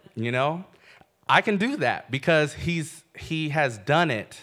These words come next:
right? And he is continuing to do it. And he'll continue to do it. He'll do it for me. He'll do it for you. He'll do it for any of us. But one thing I saw in this story, this is the part y'all gonna get for free,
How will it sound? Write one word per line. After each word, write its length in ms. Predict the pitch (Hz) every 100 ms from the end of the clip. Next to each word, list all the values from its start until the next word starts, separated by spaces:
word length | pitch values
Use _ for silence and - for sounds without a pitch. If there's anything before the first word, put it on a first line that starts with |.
| -
right? 300 | - 110 139 123
And 140 | 120
he 220 | 120 143
is 80 | 127
continuing 760 | - 120 - 160 170 156 127
to 140 | 117 104
do 260 | 98 95
it. 240 | 85 73 - _ _ - -
And 120 | 139
he'll 140 | 170
continue 480 | 165 180 175 214 277
to 140 | 120
do 220 | 101 95 80
it. 140 | - _ _ _ _ _
He'll 140 | 131
do 160 | 123 135
it 140 | 127
for 180 | - 110
me. 240 | 113 147 190
He'll 200 | 147 107
do 180 | 107
it 100 | 101
for 140 | - 101
you. 420 | 113 151 180 190 - _ _
He'll 160 | 151 160
do 160 | 180
it 60 | 170
for 120 | 175
any 220 | 185 208
of 160 | 110 -
us. 320 | - - - - _ _ _ _ _ _ _ - - -
But 240 | 131 143
one 220 | 131 185
thing 180 | 220 196
I 120 | 185
saw 340 | 147 - 156 156
in 80 | 135
this 160 | 120
story, 340 | - 131 131 110
this 180 | 131
is 60 | 127
the 60 | 110
part 260 | 123 113
y'all 120 | 117
gonna 160 | 110 107
get 160 | 107 110
for 100 | 113
free, 380 | - 120 123